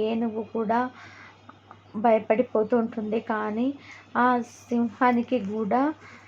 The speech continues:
పరిస్థితి బాగలేనప్పుడు ఆ సింహం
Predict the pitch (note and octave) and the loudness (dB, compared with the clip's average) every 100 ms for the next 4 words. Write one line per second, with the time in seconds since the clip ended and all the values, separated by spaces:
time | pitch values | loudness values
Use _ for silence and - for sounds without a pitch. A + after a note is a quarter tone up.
0 | - - - - - - A3 A3+ B3+ B3 | -20 -20 -20 -20 -4 0 2 0 -4 -2
1 | A3 A3+ A3 A3 A3 A3 G#3 G#3 C#4 C#4+ | 0 2 4 2 2 -2 -4 2 2 2
2 | - - - A3 A#3 - A#3+ B3 - C4 | -6 -20 -6 -2 -2 0 0 0 0 0